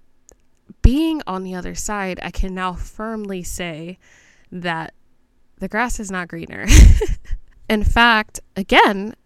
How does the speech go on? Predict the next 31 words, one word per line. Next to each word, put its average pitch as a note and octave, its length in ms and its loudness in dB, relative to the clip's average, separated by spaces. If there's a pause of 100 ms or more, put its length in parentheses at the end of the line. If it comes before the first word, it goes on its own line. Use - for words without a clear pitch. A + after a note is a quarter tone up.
(240)
I've G3+ 280 0
learned G#3 280 -2
so G3+ 220 -6
much F#3+ 220 -6
more F#3+ 180 -4
by F3+ 140 -6
being F#3 260 -8
able F3 240 -6
to F3 140 -6
do G#3 300 -8
that, E3 260 -10 (420)
because F3+ 640 -6
now F3+ 240 -4
I F3+ 60 -2
have F3 260 -8 (160)
an F3 140 -14 (100)
even F#3+ 640 -8 (100)
richer E3+ 500 -6 (120)
depth E3 400 -2
of F3 120 -8
experience F3 1040 -4
and F3 340 -8
knowledge F3 560 -4
and F3 200 -14
bodily F3 560 -8
wisdom F3+ 580 -8
that G3+ 140 -6
I'm F3 220 -8
learning G3 360 -8
to F#3 240 -12
retrust F#3 920 -8